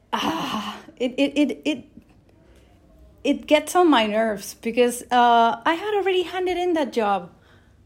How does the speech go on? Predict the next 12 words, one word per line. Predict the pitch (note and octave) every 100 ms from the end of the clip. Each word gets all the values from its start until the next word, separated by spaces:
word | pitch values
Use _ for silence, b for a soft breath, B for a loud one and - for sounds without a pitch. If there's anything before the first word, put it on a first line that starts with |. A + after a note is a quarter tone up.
| -
I | C#4
thought | C#4+ - E4+ E4+
that | E4
I | D#4+ D4+
had | D4 D4+
already | D4 C#4+ C#4+
finished | C#4 C#4+ D#4 D4 -
with | G#3
it. | G3 G3 - _ _ - - - - b b b b -
So, | - - A#3 A3+ G#3+ G#3 G#3 G3+ G#3 b b - - - -
well, | A3 A3
that, | G3+ G#3 -